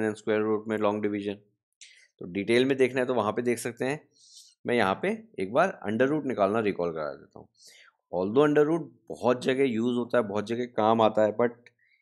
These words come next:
एक कॉमन ऑब्जर्वेशन जो मेरा है कि बच्चों को, most of the बच्चों को क्लास टेन तक भी लॉन्ग डिवीजन से under root निकालना प्रॉपरली नहीं आता। तो मैं क्या करता हूँ, under root fifty-two निकाल के बता देता हूँ आपको।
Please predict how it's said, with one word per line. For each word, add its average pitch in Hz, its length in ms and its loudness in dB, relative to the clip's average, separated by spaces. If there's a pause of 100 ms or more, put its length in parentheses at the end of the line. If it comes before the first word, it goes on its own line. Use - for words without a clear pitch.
(140)
एक 127 280 -6
कॉमन 120 360 0
ऑब्जर्वेशन 131 640 -2
जो 127 140 -2
मेरा 107 420 4
है 92 160 0 (800)
कि 139 100 -6
बच्चों 113 340 -2
को, 165 220 -4 (360)
most 160 260 -2
of 107 160 -2
the 101 120 -2
बच्चों 92 280 -4
को 147 180 -2 (460)
क्लास 110 280 0
टेन 104 200 -2
तक 104 160 -2
भी 143 240 -4 (400)
लॉन्ग 120 280 0
डिवीजन 92 320 -4
से 113 160 -6
under 92 180 -2
root 104 180 -4
निकालना 87 360 -4
प्रॉपरली 92 580 -6 (220)
नहीं 87 260 -10
आता। - 220 -18 (680)
तो 107 80 -16
मैं 110 220 0
क्या 135 120 2
करता 127 200 -2
हूँ, 139 200 -6
under 104 260 0
root 160 220 -2
fifty-two 110 380 -6
निकाल 85 240 0
के 76 100 -10
बता 69 240 -10
देता 65 180 -14
हूँ 62 100 -12
आपको। - 320 -20